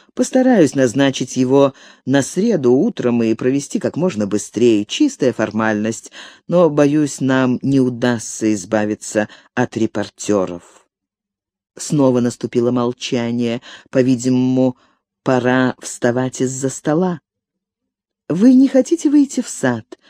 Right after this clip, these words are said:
сказала я. Все поднялись и вслед за мной вышли на террасу. Полковник Джулиан погладил Джеспера. «Какой славный пёс вырос», — сказал он. «Да», — сказала я. «Люблю собак», — сказал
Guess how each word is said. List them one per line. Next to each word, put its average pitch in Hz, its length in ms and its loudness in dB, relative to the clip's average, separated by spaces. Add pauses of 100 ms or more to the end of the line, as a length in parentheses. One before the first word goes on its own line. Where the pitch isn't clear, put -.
сказала 120 500 0
я. 110 340 -4 (720)
Все - 200 2
поднялись 226 580 4
и - 120 0
вслед 202 320 0
за 165 160 2
мной 240 400 4 (280)
вышли 233 440 2
на 226 120 2
террасу. 127 840 -4 (260)
Полковник 127 600 2
Джулиан 214 580 2 (460)
погладил 135 580 0
Джеспера. 110 840 -6 (800)
«Какой 143 380 4
славный 113 640 0
пёс 113 460 0
вырос», — 113 460 0
сказал 113 420 -2
он. 113 220 -2 (320)
«Да», — 254 380 2
сказала 120 440 -2
я. 120 360 -4 (340)
«Люблю 131 480 2
собак», — 113 720 -2
сказал 110 500 -4